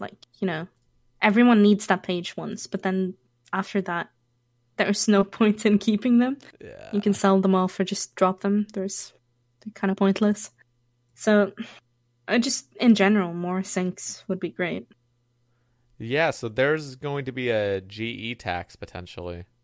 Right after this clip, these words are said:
Speaker 2: do you think about that?
Speaker 1: Yeah. I
Speaker 2: Is
Speaker 1: think
Speaker 2: that,
Speaker 1: it's
Speaker 2: is
Speaker 1: a
Speaker 2: that,
Speaker 1: good suggestion,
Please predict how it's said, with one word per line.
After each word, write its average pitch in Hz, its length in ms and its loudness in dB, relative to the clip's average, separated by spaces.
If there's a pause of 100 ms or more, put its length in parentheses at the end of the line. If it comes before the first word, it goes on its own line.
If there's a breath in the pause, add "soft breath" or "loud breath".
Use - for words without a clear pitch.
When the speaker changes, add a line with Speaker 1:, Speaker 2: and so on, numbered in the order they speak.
(160)
Speaker 2:
do - 80 -14
you 101 40 -14
think - 220 -16
about 87 260 -10
that? 87 260 -10 (880)
Speaker 1:
Yeah. 214 220 4 (800)
I - 40 -10
Speaker 2:
Is - 40 -12
Speaker 1:
think - 40 -6 (100)
Speaker 2:
that, - 20 -12
Speaker 1:
it's - 100 -12
Speaker 2:
is - 40 -2
Speaker 1:
a - 40 0
Speaker 2:
that, - 80 0
Speaker 1:
good 262 160 0
suggestion, 202 1000 0